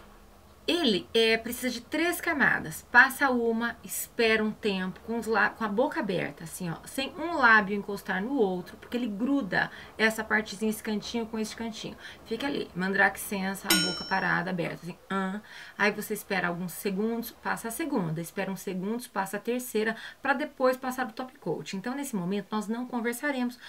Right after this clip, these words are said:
porque não pode encostar, tá? Porque ela gruda mesmo, vocês verão quando estiver de vocês.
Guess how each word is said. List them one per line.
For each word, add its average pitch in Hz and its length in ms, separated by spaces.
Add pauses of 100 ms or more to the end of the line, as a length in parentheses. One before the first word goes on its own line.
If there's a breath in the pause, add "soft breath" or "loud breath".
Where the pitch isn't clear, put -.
(140 loud breath)
porque - 140
não 302 140
pode 254 360
encostar, 247 600
tá? 190 120
Porque 196 220
ela 254 140
gruda 240 440
mesmo, 160 440
vocês 175 340
verão 190 240
quando 202 120
estiver 190 280
de 185 80
vocês. 214 320